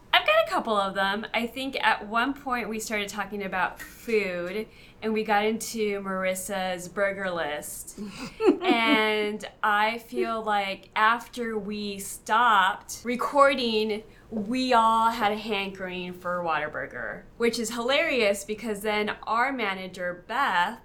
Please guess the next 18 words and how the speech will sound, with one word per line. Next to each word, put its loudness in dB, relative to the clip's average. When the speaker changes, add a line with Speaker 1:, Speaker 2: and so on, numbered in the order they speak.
Speaker 1:
who -8
edits -2
the -8
podcast, -4
came -6
back 4
to -6
me 0
and -2
was -6
like, -2
"Ugh, 0
now 0
I 0
feel -6
like -2
having -6
Whataburger." -4